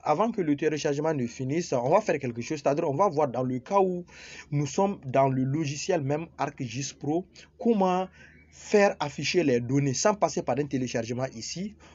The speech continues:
Vous allez voir que dans ArcGIS Pro, il y a beaucoup de sortes de fonds de cartes. Et parmi ces fonds de cartes-là, il y a les fonds de,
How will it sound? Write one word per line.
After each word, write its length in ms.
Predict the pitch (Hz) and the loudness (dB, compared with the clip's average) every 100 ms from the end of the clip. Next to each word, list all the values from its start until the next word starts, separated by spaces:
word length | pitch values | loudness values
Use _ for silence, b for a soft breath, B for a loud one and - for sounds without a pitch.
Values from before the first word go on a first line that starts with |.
| B | B
Vous 120 | 123 | 2
allez 140 | 160 202 | 6 6
voir 200 | 170 165 | 4 0
que 80 | |
dans 200 | 147 127 - | -2 -2 -2
ArcGIS 460 | 147 147 135 143 - | -4 -4 -6 -8 -4
Pro, 140 | 160 | -2
il 160 | 170 135 | -2 -2
y 100 | 127 | -2
a 80 | 117 | -4
beaucoup 380 | 110 165 170 | -4 -4 -4
de 80 | 156 | -4
sortes 300 | 143 151 - | -2 -4 -6
de 120 | 120 | -8
fonds 200 | 117 - | -8 -6
de 100 | 127 | -8
cartes. 260 | 107 117 - | -8 -10 -10
Et 80 | 160 | -8
parmi 280 | 147 143 156 | -2 -2 -2
ces 140 | 170 | -6
fonds 160 | 123 139 | -6 -6
de 100 | 117 | -6
cartes-là, 340 | 107 131 135 123 | -4 -4 -4 -4
il 60 | |
y 40 | 113 | -4
a 60 | |
les 120 | 110 | -8
fonds 200 | 104 147 | -8 -6
de, 220 | 151 120 | -2 -4